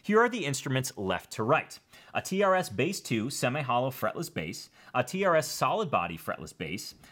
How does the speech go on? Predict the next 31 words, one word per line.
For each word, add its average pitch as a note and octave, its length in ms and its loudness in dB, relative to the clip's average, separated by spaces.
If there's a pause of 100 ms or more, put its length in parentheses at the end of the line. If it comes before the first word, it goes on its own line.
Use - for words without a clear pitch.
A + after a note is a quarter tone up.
(140)
an B2 100 0
F E3 260 -2
F G3+ 200 2
B D3 160 2
one D3+ 320 0
bass F2 360 -6
modeled B2 340 2
after A#2+ 240 0
a F#2+ 40 -4
seventies D#3 540 -2
Fender A2 380 -4
Tele F3 380 -4
bass. D#2 420 -8 (300)
Next F3+ 300 0
up, E3 160 0
a A#2+ 60 -2
six-string C#3+ 920 -4
Gibson A#2 480 -2
lap A#2+ 360 -2
steel, F2 360 -4 (200)
Gibson F#3 320 0
referring D#3 340 -2
to C#3 100 -8
the A2+ 100 0
name B2+ 300 0
of D#3 120 -2
the G2+ 80 -2
cat C3+ 500 -2
on F#2 160 -4
the D#2+ 60 -6
headstock." G2+ 640 -4